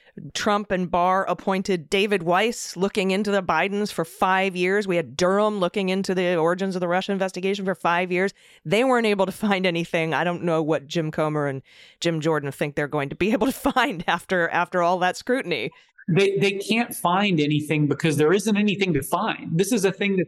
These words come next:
Speaker 2: they
Speaker 1: Ding, ding.
Speaker 2: can't quite understand, is when you've spent, you know, twenty nineteen during an impeachment inquiry of the former president, twenty twenty, an entire Senate Republican investigation led by Chuck Grassley and Ron Johnson, not to mention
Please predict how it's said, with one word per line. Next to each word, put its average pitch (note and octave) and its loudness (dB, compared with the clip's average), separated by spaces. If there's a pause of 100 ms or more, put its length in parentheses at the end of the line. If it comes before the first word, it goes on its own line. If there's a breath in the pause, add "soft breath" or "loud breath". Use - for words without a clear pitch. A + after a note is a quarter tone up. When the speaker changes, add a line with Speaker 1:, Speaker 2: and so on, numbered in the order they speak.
Speaker 2:
they E3+ 0
Speaker 1:
Ding, G3+ 0
ding. A#3 0
Speaker 2:
can't F3+ -2
quite E3+ 0
understand, D3+ -2
is C#3 -2
when E3 0
you've F3 -2
spent, F#3+ -4 (580)
you E3+ 0
know, C#3+ 0 (120)
twenty G#3 0
nineteen F3 0
during C#3+ 0
an C#3 -2
impeachment C#3+ -2
inquiry C#3 -2
of B2 -6
the B2 -4
former C3 -4
president, C3 -6 (420)
twenty G#3+ 0
twenty, D#3+ 0
an C3+ -2
entire E3 -2
Senate F3+ -2
Republican D#3+ -2 (220)
investigation D3+ 0
led C#3+ 0
by C3 -2
Chuck E3 -6
Grassley D3+ -2
and C#3 -2
Ron C3+ -2
Johnson, B2+ -2
not D#3+ 0
to E3+ -4
mention D#3 -2